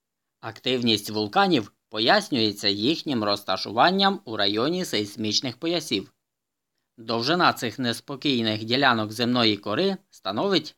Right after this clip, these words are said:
тисячі кілометрів. Їх можна порівняти з фронтами, де відбуваються битви.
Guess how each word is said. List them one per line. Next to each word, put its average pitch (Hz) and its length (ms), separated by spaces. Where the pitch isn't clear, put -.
тисячі 135 400
кілометрів. 151 640
Їх 117 320
можна 117 380
порівняти 113 560
з 185 80
фронтами, 117 600
де 104 180
відбуваються 107 720
битви. 98 420